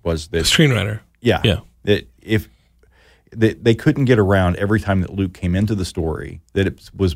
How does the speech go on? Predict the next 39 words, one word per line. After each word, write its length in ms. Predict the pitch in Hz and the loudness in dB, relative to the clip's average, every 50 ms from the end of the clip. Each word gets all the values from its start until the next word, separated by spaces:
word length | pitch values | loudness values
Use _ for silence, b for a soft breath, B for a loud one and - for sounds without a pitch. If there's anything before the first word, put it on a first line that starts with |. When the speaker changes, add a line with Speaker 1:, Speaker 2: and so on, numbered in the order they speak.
| - _ - | -4 _ -8
Speaker 1:
it 140 | - 92 | -6 -4
became 340 | 90 90 - 92 90 90 82 | -4 -2 0 0 2 2 0
Luke's 240 | 78 85 - - - | 0 -4 -8 -10 -14
story. 460 | - - 87 82 71 64 - - - - _ - | -12 -10 -8 -6 -6 -8 -8 -10 -16 -10 _ 0
Speaker 2:
Right. 320 | 127 123 107 87 76 - - _ _ _ _ _ - | 0 2 2 0 -2 -6 -10 _ _ _ _ _ -6
Speaker 1:
And 340 | 92 95 92 90 90 90 87 - - - - | -2 0 2 2 2 2 0 -2 -8 -20 -8
the 360 | - 98 95 90 90 87 85 - - | -4 -2 0 2 0 0 -2 -4 -4
edict 380 | 113 117 117 104 98 - - | -2 0 2 2 0 0 -4
from 180 | - - 87 85 | -8 -8 -6 -2
Disney 320 | 85 110 117 90 95 85 | 0 0 0 0 -2 -6
was, 240 | 82 80 80 82 85 - | -6 -6 -8 -10 -8 -10
was 140 | 87 80 | -10 -10
that 60 | 85 87 | -6 -4
they 80 | 85 | -2
wanted 200 | 87 87 87 85 80 | -2 -2 -2 -4 -6
it 20 | - | -10
to 60 | - | -12
be 140 | 82 85 87 | -12 -10 -8
about 180 | 78 82 78 | -6 -6 -4
all 80 | 78 78 | -4 -6
these 160 | 73 82 78 85 | -6 -8 -6 -6
new 120 | 87 85 | -6 -6
characters, 340 | - - 76 76 - - - | -6 -8 -10 -10 -10 -14 -20
particularly 360 | - - 95 87 - 90 80 | -14 -12 -10 -8 -8 -8 -8
Rey. 340 | 76 80 78 76 65 - - - _ _ _ _ _ _ _ _ _ _ _ | -6 -6 -6 -6 -6 -8 -14 -20 _ _ _ _ _ _ _ _ _ _ _
Right? 340 | 85 87 85 87 85 - - | -4 -2 -2 -2 -2 -4 -8
So 180 | - - - - | -8 0 2 4
Speaker 2:
Which 160 | - 90 - | 4 6 6
you 80 | 175 | 4
can 180 | 175 262 262 254 | 4 4 2 4
do. 380 | 214 294 330 302 196 131 104 - - - | 4 4 4 4 4 2 0 -4 -4 0
Speaker 1:
I, 80 | 123 156 | 0 0
Speaker 2:
You 40 | - - - b b b b b b b | 0 -2 -8 b b b b b b b
Speaker 1:
I 80 | 170 165 | 2 4
Speaker 2:
can 120 | 220 220 | 4 4
absolutely 520 | 220 247 277 233 - 269 277 262 269 254 | 2 2 2 2 2 4 4 4 4 4
do. 400 | 208 185 233 247 233 202 139 107 - - _ - | 6 6 6 6 6 6 4 2 -4 -10 _ 0
Speaker 1:
I, 200 | 131 147 175 - - - | 2 2 2 2 2 2
I'm, 280 | 113 156 175 170 151 | 4 4 6 4 4